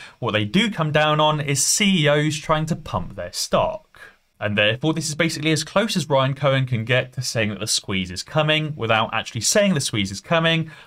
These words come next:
otherwise he'll end up with a massive fine and potentially end up in jail. Now, I think Foreo has realised exactly why the hedgies are currently trying so hard to push the price of A M C down, because we are very close to breaking upwards out of the bull pennant formed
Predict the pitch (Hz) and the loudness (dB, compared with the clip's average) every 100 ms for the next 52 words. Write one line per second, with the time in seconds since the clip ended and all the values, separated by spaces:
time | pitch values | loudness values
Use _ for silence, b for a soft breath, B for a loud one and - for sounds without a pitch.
0 | - 151 170 170 170 170 160 151 - 160 | 0 2 4 2 2 2 2 2 0 0
1 | 170 165 196 220 - 143 - 160 156 156 | 0 2 2 2 -2 -2 2 4 4 0
2 | 156 B 214 202 160 - 123 127 131 131 | -4 B -2 -2 -4 -2 -2 0 -2 0
3 | 127 127 92 85 - 92 104 156 107 76 | -2 -4 -6 -8 -6 -4 2 2 2 -2
4 | - - - _ 123 107 131 143 - 156 | -8 -14 -20 _ 0 0 0 -4 0 2
5 | 160 160 156 165 170 170 165 160 143 117 | 4 4 2 2 2 2 -2 -2 -2 2
6 | 190 185 160 151 156 151 165 156 160 151 | 0 0 -2 0 2 2 0 0 0 -2
7 | - - 226 240 208 - 170 175 170 - | -4 -2 0 0 -4 0 2 2 2 0
8 | - 196 214 190 170 170 170 - - 156 | 2 0 0 0 2 2 0 -8 -2 0
9 | 120 139 - 131 131 127 110 95 90 95 | 0 -4 0 2 2 0 0 2 0 -2
10 | 120 127 170 120 87 80 - 123 - 139 | 0 2 4 4 0 -4 -4 -2 0 2
11 | 156 156 135 123 196 226 196 170 165 156 | 4 4 4 4 4 4 2 2 2 2
12 | - 127 123 107 110 113 170 - 180 175 | -2 0 0 0 -2 0 0 0 0 0
13 | - - B 110 98 104 104 170 175 - | 0 -8 B -2 -2 -4 2 2 2 2
14 | 170 170 170 - 185 190 190 | 2 2 -2 -2 2 4 4